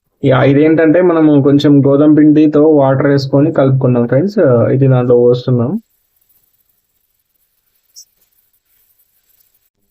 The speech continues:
కొన్ని వాటర్ యాడ్ చేసుకోండి, ఎంత అంటే ఇవి మనం, ఆ, మంచూరియా, ఆ, బాల్స్ దాంట్లో మునిగే అంత వాటర్ వేసుకోవాలి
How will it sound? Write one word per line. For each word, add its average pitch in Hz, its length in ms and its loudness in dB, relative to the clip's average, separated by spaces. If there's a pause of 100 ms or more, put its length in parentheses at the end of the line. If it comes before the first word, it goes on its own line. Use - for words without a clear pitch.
(120)
కొన్ని 143 220 0
వాటర్ 135 600 0
యాడ్ 131 240 0
చేసుకోండి, 143 540 0
ఎంత 135 280 2
అంటే 143 520 0 (340)
ఇవి 143 180 2
మనం, 143 300 2 (460)
ఆ, 135 200 0
మంచూరియా, 165 640 2 (560)
ఆ, 123 460 0
బాల్స్ 143 460 0
దాంట్లో 147 300 2
మునిగే 139 400 2
అంత 139 240 2
వాటర్ 131 420 0
వేసుకోవాలి 127 840 0